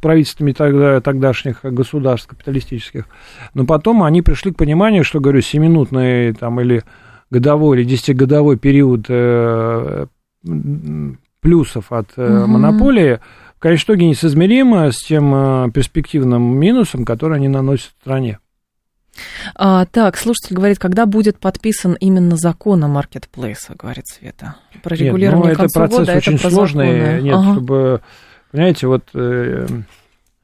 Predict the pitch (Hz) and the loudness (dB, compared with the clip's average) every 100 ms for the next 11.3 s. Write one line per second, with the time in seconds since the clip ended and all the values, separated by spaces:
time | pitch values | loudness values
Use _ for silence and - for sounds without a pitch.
0 | _ _ _ - _ _ _ _ _ _ | _ _ _ -20 _ _ _ _ _ _
1 | - 60 62 64 - - _ _ _ _ | -10 -8 -6 -8 -10 -12 _ _ _ _
2 | _ _ _ _ _ _ _ _ _ _ | _ _ _ _ _ _ _ _ _ _
3 | _ _ _ _ - 123 160 113 127 139 | _ _ _ _ -10 0 0 2 2 2
4 | 135 - 160 160 - 139 127 - 135 147 | 0 0 0 0 -2 -4 -4 -2 -2 0
5 | 196 165 131 170 156 - _ - 143 - | 2 2 2 2 0 -4 _ -8 -8 -4
6 | 147 143 139 139 135 135 131 127 131 - | -2 0 2 2 2 0 -2 -2 -4 -6
7 | - 143 143 170 170 160 139 156 202 - | -10 -10 -2 2 2 2 0 0 0 0
8 | 123 113 110 110 117 120 139 160 135 123 | 0 0 -2 -4 -2 -2 0 0 2 2
9 | 127 135 139 113 - - - 196 202 131 | 2 0 0 -2 -8 -16 -4 0 0 -2
10 | 107 135 127 135 123 127 123 139 135 110 | -6 -4 -2 -2 -2 -4 -2 -2 -2 -4
11 | 101 123 113 | -6 -10 -10